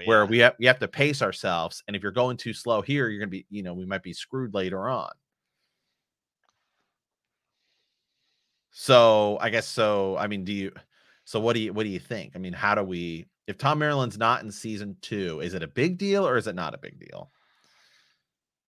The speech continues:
Speaker 2: I mean, I guess it's potentially not a big deal, but it's gonna be weird later when they, when they introduce 'em, because Matt and Rand are already gonna be huge deals when they,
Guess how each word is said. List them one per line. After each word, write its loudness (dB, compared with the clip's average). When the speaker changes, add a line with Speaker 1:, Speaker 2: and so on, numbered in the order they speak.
Speaker 2:
I -4
mean, -4
I 0
guess -2
it's -16
potentially -12
not -10
a -12
big -14
deal, -12
but -14
it's -14
gonna -6
be -14
weird -10
later -10
when -16
they, -14
when -16
they -12
introduce -14
'em, -18
because -14
Matt -2
and -14
Rand -4
are -6
already -6
gonna -12
be -16
huge -14
deals -10
when -14
they, -14